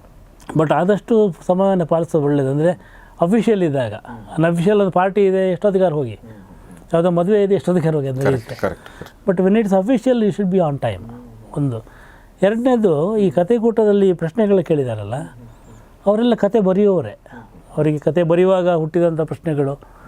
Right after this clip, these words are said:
Speaker 1: ಇದನ್ನೆಲ್ಲ ಕೇಳ್ತಾ ಹೋಗಿದ್ದಾರೆ. ಅದಕ್ಕೆ ನಾನು, ನನಗೆ, ನನಗೆ ತೋಚಿದ ಉತ್ತರಗಳನ್ನು ಕೊಡ್ತಿದ್ದೀನಿ.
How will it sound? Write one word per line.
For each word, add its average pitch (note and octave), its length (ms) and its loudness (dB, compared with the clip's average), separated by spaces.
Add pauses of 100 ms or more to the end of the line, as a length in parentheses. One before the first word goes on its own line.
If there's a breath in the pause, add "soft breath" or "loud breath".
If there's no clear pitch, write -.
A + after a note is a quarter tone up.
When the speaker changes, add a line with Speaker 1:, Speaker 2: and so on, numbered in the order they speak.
(400 loud breath)
Speaker 1:
ಇದನ್ನೆಲ್ಲ E3 240 2
ಕೇಳ್ತಾ D3 300 -2
ಹೋಗಿದ್ದಾರೆ. B2 380 -2 (720)
ಅದಕ್ಕೆ F3 240 2
ನಾನು, D#3 480 0 (640 loud breath)
ನನಗೆ, D3 500 0 (920 loud breath)
ನನಗೆ G3+ 240 2
ತೋಚಿದ E3+ 340 -2
ಉತ್ತರಗಳನ್ನು C#3 640 0
ಕೊಡ್ತಿದ್ದೀನಿ. A#2 500 -8